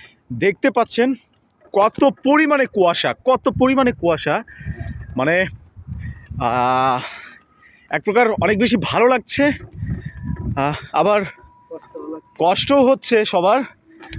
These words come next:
Speaker 1: রনি ভাই, রোকনদা, আলামিন ভাই, এদিকে শালাবাবু, প্রচুর কষ্ট হচ্ছে।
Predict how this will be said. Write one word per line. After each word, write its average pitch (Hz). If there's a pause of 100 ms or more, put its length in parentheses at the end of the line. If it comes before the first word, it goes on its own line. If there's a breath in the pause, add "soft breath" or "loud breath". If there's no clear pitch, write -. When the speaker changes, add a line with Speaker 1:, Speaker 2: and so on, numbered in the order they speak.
(180)
Speaker 1:
রনি 151
ভাই, 196
রোকনদা, 185
আলামিন 190
ভাই, 190
এদিকে 185
শালাবাবু, 185 (540 loud breath)
প্রচুর 196
কষ্ট 214
হচ্ছে। 233